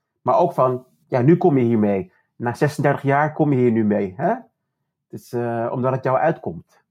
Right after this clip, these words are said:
Omdat je jezelf wil vrijpleiten. En ik dacht ook van, "Nou ja, dit is too little too late." En, eh, en ik dacht, "Nou goed, ik laat het bij één mail. De rest komt later wel."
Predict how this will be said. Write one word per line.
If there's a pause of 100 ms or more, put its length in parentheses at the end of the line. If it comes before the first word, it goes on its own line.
Omdat
je
jezelf
wil
vrijpleiten. (600)
En
ik
dacht
ook
van,
"Nou
ja,
dit
is
too
little
too
late."
En,
eh, (1040)
en
ik
dacht,
"Nou
goed,
ik
laat
het
bij
één
mail.
De
rest
komt
later
wel."